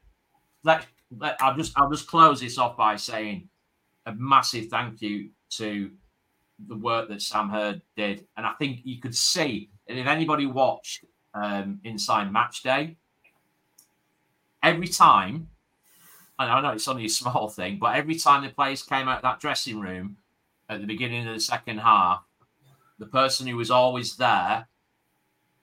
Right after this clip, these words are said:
giving them those final words of encouragement as he went back on the pitch was always Sam Hurd.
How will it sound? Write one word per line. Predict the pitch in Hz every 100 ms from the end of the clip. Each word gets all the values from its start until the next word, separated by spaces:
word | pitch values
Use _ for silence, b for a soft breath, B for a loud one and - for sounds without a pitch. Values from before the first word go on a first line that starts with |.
| _ _ _ 104
giving | 123 123
them | 120 117
those | 117 117
final | - 131 123 120
words | 117 117 107
of | 107
encouragement | 113 - 123 117 98 104
as | 104
he | 110
went | 107 113
back | 90 110
on | 127 110
the | 104
pitch | 113 104 -
was | 101
always | 110 104 104 -
Sam | 101 98
Hurd. | 104 95 90